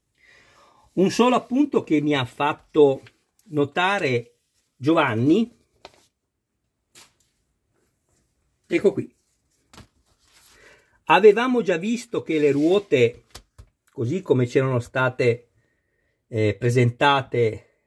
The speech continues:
nella prima uscita, avevano, eh, la scritta in bianco e anche questo stemma qui, e sono secondo me molto gradevoli, per cui, eh,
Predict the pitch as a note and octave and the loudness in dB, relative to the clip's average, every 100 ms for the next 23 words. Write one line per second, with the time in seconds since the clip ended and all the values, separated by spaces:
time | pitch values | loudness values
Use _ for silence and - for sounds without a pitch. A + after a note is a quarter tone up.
0 | _ _ E3 B2 A#2 A2+ A2 - D3 C3+ | _ _ -14 -6 -4 -2 -2 -2 0 0
1 | A#2+ F3+ E3+ C3 A2 - _ _ _ _ | -2 -4 -4 -4 -6 -10 _ _ _ _
2 | _ _ - A#2 D3+ C#3 C3 A#2+ A#2+ - | _ _ -2 2 2 2 0 -2 -4 -12
3 | _ _ _ _ _ _ _ _ _ _ | _ _ _ _ _ _ _ _ _ _
4 | _ - - A#2 G#2 A2+ - D3 B2 C3+ | _ -20 -6 0 2 0 0 -2 0 2
5 | C#3 B2+ G2+ G#2 D3 E3+ - _ _ _ | 2 2 -2 -4 -2 -2 -8 _ _ _
6 | _ - B2 B2 A#2 - A#2+ - A2 A#2+ | _ -6 -4 -2 -4 -4 -6 -6 -6 -4
7 | A2 A2+ - A2 C3+ _ _ _ _ _ | -4 -4 -4 -6 -6 _ _ _ _ _
8 | _ _ _ _ _ _ _ _ _ _ | _ _ _ _ _ _ _ _ _ _
9 | C#3 - D3 C3+ B2+ - _ _ _ _ | -2 2 2 0 -4 -12 _ _ _ _
10 | _ - - B2 C3+ C3 C3+ B2 C#3 C3 | _ -8 -6 -2 0 2 2 2 2 2
11 | A2+ B2 B2+ G#2+ G#2 A#2 C#3 - A#2+ A#2+ | -2 -2 0 0 0 -2 -4 -8 -8 -2
12 | E3 E3+ A#2+ - _ _ _ - G#2+ - | 4 4 2 -8 _ _ _ -20 -20 -6
13 | A#2 A#2 A#2 A#2 A2+ A2+ A#2 | 0 2 2 2 2 0 -4